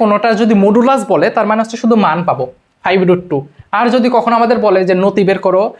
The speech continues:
আর্গুমেন্ট বের করো বা ঢাল বের করো, তখন অ্যাঙ্গেল পাবো। এইটাই ছিল আমাদের কথা, এছাড়া আর কোনো টাইপের প্রশ্ন আসে না। ঠিক আছে, আশা করি যে আমরা তিন নাম্বার, চার নাম্বার ক্লাসগুলো যখন করব, সেগুলো আপনার অনেক বেশি ভালো লাগবে, কারণ এখানে অনেক বেশি শর্টকাট, এখানে একটু বড় ছিল। ঠিক আছে, এইভাবেই করতে হয়।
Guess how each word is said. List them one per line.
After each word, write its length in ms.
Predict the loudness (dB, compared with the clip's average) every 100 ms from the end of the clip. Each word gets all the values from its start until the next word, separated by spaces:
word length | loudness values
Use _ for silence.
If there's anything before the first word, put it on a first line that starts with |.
| _ -2
আর্গুমেন্ট 340 | -2 0 -2 0
বের 100 | -2
করো 120 | 0 0
বা 40 | -2
ঢাল 140 | -2 -2
বের 100 | -2 -2
করো, 100 | -2
তখন 120 | 0 -2
অ্যাঙ্গেল 260 | 0 0 0
পাবো। 140 | 0 -4 -8 _ -6 -2
এইটাই 200 | 0 0
ছিল 100 | 0 0
আমাদের 180 | 0 -2 -2
কথা, 180 | -4 -6 -4 -2
এছাড়া 320 | -2 -2 -2 -2 -2
আর 60 | -4 -4
কোনো 120 | -4 -2
টাইপের 240 | -2 -2
প্রশ্ন 180 | -4 -2 -4
আসে 140 | -2 -4
না। 60 | -6 -8 -20 -18 -6
ঠিক 120 | -4
আছে, 120 | -2 -2
আশা 120 | -2 0
করি 100 | 0 2
যে 60 | 0
আমরা 140 | 0 0
তিন 100 | 0 0
নাম্বার, 180 | 0 -2
চার 100 | -2 -2
নাম্বার 180 | -2 -2
ক্লাসগুলো 280 | -2 0 0
যখন 140 | 0 0
করব, 160 | 0 0 -2 -4 -18 -4
সেগুলো 200 | 0 2 2
আপনার 180 | 0 -2 -2 0
অনেক 120 | 2 0
বেশি 120 | -2
ভালো 120 | 0 0
লাগবে, 160 | 0 0
কারণ 120 | -2 -2
এখানে 160 | 0 -2 0
অনেক 120 | 0 0
বেশি 140 | -2 -2
শর্টকাট, 260 | -4 -2 -4 -2
এখানে 160 | 0 0
একটু 120 | 0 2
বড় 120 | 2 0 -2
ছিল। 140 | 0 -2 -4 -18 _ -4
ঠিক 100 | -2
আছে, 100 | 0 0
এইভাবেই 260 | 0 0 0
করতে 180 | -4 -2
হয়। 120 | -4